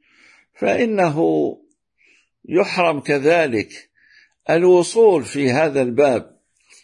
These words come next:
إلى، آه، نهايته، يعني باب العلم وارتقائه فيه.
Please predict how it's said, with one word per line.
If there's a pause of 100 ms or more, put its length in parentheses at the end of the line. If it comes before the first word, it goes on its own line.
(240)
إلى، (480)
آه،
نهايته، (840)
يعني
باب (120)
العلم (460)
وارتقائه
فيه.